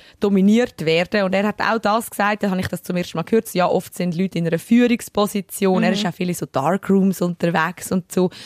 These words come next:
Speaker 1: Er hat gesagt, ja, oft sind eben Männer in Führungspositionen, die, ähm, sind nachher voll unterwürfig,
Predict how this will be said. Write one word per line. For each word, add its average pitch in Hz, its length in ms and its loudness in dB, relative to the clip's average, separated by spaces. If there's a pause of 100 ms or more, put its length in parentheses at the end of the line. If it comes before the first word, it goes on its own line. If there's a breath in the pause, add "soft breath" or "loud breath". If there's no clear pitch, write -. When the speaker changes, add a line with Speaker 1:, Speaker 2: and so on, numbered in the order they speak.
(140 loud breath)
Speaker 1:
Er - 60 -20
hat 175 60 -4
gesagt, 165 160 -2
ja, 165 100 0
oft - 240 -2
sind 202 160 2
eben 190 180 0 (300 loud breath)
Männer 185 300 2
in 185 120 2
Führungspositionen, 190 1000 2
die, 180 160 2
ähm, 160 760 2 (100)
sind 165 200 -2
nachher 160 380 0
voll 170 340 4
unterwürfig, 196 1000 2